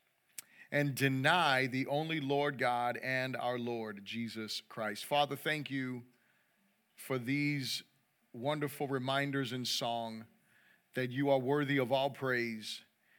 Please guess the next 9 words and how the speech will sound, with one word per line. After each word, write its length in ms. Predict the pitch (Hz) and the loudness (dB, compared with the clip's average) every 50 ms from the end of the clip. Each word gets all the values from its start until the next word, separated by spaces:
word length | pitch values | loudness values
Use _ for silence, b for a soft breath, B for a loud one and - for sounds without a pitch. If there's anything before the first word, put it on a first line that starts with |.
| b b b b | b b b b
that 320 | - 110 135 127 120 120 131 | -2 2 2 2 2 0 -2
your 320 | 123 139 147 160 156 156 | 0 2 2 4 2 2
name 540 | 151 147 147 147 147 147 143 139 135 123 127 | 4 4 6 6 6 6 4 4 2 2 0
is 240 | - 123 123 107 107 | -4 -4 -6 -6 -6
great, 640 | 104 113 120 123 117 113 104 - - - - - _ _ _ _ _ _ B B B B B B B - | -6 -2 -2 -2 -2 -2 -4 -8 -12 -14 -14 -14 _ _ _ _ _ _ B B B B B B B 0
that 220 | 113 139 139 127 | 4 4 4 4
you 500 | 120 123 135 147 160 165 165 160 156 - | 2 -2 0 2 2 2 4 2 0 4
are 540 | - 139 143 139 135 135 131 127 127 123 120 - | 6 6 8 8 8 6 6 4 2 -2 -4 -6
Lord, 640 | 123 123 120 127 127 123 123 120 117 113 110 107 98 | -4 0 2 2 2 2 2 0 -2 -4 -6 -8 -10